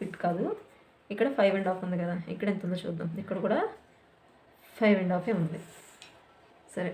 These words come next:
మనం దీన్ని పెట్టేసేద్దాం. ఇక్కడ ఒక పావు ఇంచు కలిపి పావు తక్కువ ఆరుకి ఒక మార్క్ చేసేయండి. గీసి మధ్యలో ఒక వన్ ఇంచ్ పెట్టి,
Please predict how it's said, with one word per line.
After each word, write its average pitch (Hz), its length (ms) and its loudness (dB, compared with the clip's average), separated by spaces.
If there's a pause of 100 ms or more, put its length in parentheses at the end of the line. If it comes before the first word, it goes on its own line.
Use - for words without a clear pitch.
మనం 180 220 0
దీన్ని 180 300 0
పెట్టేసేద్దాం. 170 500 -4 (1600)
ఇక్కడ 220 200 4
ఒక 196 60 2 (100)
పావు 196 200 4
ఇంచు 190 200 -8
కలిపి 202 260 0 (1200)
పావు 190 260 2
తక్కువ 185 320 -2
ఆరుకి 185 240 -2
ఒక 330 160 -6
మార్క్ 170 260 -4
చేసేయండి. - 400 -8 (3250)
గీసి 175 220 -4 (1000)
మధ్యలో 202 360 4
ఒక - 160 -2
వన్ 175 180 0
ఇంచ్ 170 200 -4
పెట్టి, 196 260 0